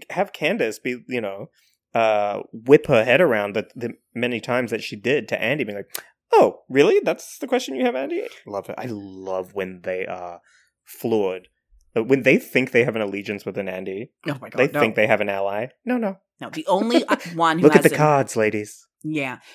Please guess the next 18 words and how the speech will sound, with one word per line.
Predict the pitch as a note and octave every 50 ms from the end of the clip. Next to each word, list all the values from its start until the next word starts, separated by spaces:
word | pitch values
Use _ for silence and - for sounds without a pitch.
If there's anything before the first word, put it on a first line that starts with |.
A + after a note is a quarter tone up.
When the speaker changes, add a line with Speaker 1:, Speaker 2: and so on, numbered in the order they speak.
| _ -
Speaker 2:
the | D3 D3 -
only | F3+ F#3 F#3+ G3 G#3 A#3 A#3+
one | A3+ G3 E3 D#3+ D#3 D#3+
who | E3 D#3+ D3+
is | C#3+ D3
a |
true, | C3+ - - - D#3 D3 C#3 C3+ C3+ C#3 D#3+ _ _ _ _ _ _ _ _ _ _ _ _ -
has | B2 - - C#3+ C#3 -
a | C#3
true | - - - D3+ D3+
ally | - G2 A#2 A#2+ A#2+ A#2 A2+
in | G#2 G2
Andy | A2+ A2+ - A#2+ - -
is | C3+ -
Bethany. | - B2+ G#2+ - - G2+ A2 _ _ _ _ _ _ _ _ _ _ _ _ _ _ _ _ _ _ _ _ _ _ _ _ _ _ _ _ _ - -
Speaker 1:
I | G3 A#3
would | - - E4+
argue | E4 D4+ C#4 C4 - - A#3+ B3